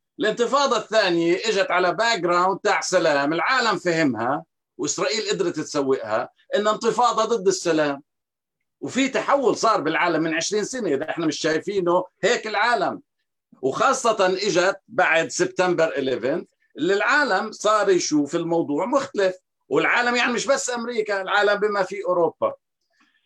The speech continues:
الآن أحيانا في أمور ممنوع تسويها، ممنوع كان تعترف بإسرائيل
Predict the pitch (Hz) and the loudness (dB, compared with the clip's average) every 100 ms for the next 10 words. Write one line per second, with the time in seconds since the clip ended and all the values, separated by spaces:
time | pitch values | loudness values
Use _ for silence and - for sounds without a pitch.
0 | - - 190 190 165 131 - _ - - | -10 -6 0 2 2 -2 -8 _ -16 -10
1 | - 170 302 320 240 196 143 - 269 254 | -2 2 4 4 4 2 -2 -2 -2 2
2 | 269 262 233 220 - - 175 156 135 - | 2 2 2 0 -2 0 2 2 0 0
3 | 135 233 185 190 220 - 196 190 151 156 | 2 4 2 2 0 0 0 0 -2 -4
4 | - 143 127 135 185 247 | 0 0 0 0 0 -2